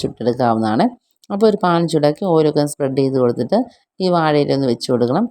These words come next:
എന്നിട്ട് just കൈ വെച്ചിട്ടൊന്ന് പ്രസ് ചെയ്ത് കൊടുക്കണേ, എല്ലാം ഒന്ന് ലെവലാവാൻ വേണ്ടിയിട്ട്. അതിനുശേഷം നമുക്കൊരു വെയിറ്റ് വെച്ചിട്ട് കൊടുക്കാവുന്നതാണ്. ഇത് നമുക്ക് കുക്ക് ചെയ്തെടുക്കണം. അപ്പോൾ ഇതേപോലെ തന്നെ നമുക്ക് മറ്റേ ബർണറിൽ, ആ, നമ്മൾ അരിപ്പൊടി വെച്ചിട്ടുണ്ടായിരുന്ന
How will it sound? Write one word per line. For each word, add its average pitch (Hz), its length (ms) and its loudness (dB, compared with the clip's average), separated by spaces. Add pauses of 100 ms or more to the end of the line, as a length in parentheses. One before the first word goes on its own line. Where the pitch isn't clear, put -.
(220)
എന്നിട്ട് 180 260 -2
just - 200 -4 (120)
കൈ 156 100 0 (100)
വെച്ചിട്ടൊന്ന് 143 480 -2 (180)
പ്രസ് 135 280 -2
ചെയ്ത് 117 180 0
കൊടുക്കണേ, 110 280 0 (100)
എല്ലാം 147 200 2
ഒന്ന് 143 200 -2
ലെവലാവാൻ 123 520 0
വേണ്ടിയിട്ട്. 117 340 -2 (1200)
അതിനുശേഷം 175 560 -2
നമുക്കൊരു 156 400 -2
വെയിറ്റ് 143 320 -2
വെച്ചിട്ട് - 320 -4 (200)
കൊടുക്കാവുന്നതാണ്. 123 720 -2 (580)
ഇത് 180 200 -2
നമുക്ക് 165 300 0
കുക്ക് - 200 -6
ചെയ്തെടുക്കണം. 110 400 -4 (580)
അപ്പോൾ 180 220 0
ഇതേപോലെ 175 460 2
തന്നെ 160 160 2 (120)
നമുക്ക് 156 240 2 (340)
മറ്റേ 143 300 -2
ബർണറിൽ, 131 400 2 (540)
ആ, 156 40 -2 (120)
നമ്മൾ 143 160 2 (220)
അരിപ്പൊടി 143 380 -2
വെച്ചിട്ടുണ്ടായിരുന്ന 131 720 0